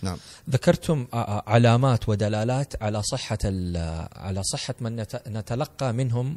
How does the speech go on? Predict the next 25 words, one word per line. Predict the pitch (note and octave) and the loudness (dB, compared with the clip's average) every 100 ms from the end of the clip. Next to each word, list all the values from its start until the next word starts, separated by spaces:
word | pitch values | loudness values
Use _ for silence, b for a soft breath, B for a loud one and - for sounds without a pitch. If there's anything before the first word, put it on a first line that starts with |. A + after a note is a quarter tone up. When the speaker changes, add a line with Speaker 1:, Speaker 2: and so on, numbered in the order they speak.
| - | -4
Speaker 2:
آه، | A2+ F#2+ - | -2 -2 0
ال-، | F#2+ F#2+ - | -2 -2 -2
آه، | F#2+ G#2 | -2 0
علم | A2 A#2+ G2 | -2 -2 -4
الإسلام | F#2+ F2 - - G2+ E2+ E2+ - | -4 -6 0 0 0 -2 -4 -6
Speaker 1:
نعم. | G2+ | -2
Speaker 2:
أو | F#2+ | -2
الدين | F#2+ A2 G#2+ | 0 0 0
الإسلامي. | F#2+ G2+ - F2+ E2+ E2 B B B B B | 0 -2 -2 -4 -4 -10 B B B B B
منها | C3+ C#3 C#3 A#2 | 0 2 2 2
كانت، | A2+ A#2+ A#2 A2+ - - | 0 0 0 -2 -4 -4
آه، | G2+ F#2 F#2+ A2+ | -2 -2 -2 -2
الكتاب | - B2 - G#2 G#2+ G2 | 0 0 2 0 0 0
والسنة، | F#2+ - A2+ A2 G#2 G2+ B B B - | -2 0 -2 -2 -4 -6 B B B -10
آه، | - F2 D#2+ A#1 G2 | -6 -6 -6 -6 0
الصحابة، | - B2+ G#2+ A#2 A2 G2+ G#2 | 4 4 4 4 4 2 0
آل | G2+ A2+ A#2 A2 | 0 2 2 4
البيت، | G#2 A2+ A2 G#2 - | 4 4 2 0 -4
العترة. | F#2+ G#2 - G#2+ G2 - B B B B - | -4 -2 0 0 0 -4 B B B B -4
آه، | G#2 | 0
فهذه | A#2+ C#3 D#3 | 4 4 4
كانت | - D#3+ D#3 - | 4 4 4 2
كلها | E3+ F3 E3 E3 | 2 4 4 4
ت-، | D#3+ - - - | 2 -2 -4 -2
ت-، | C3 | -4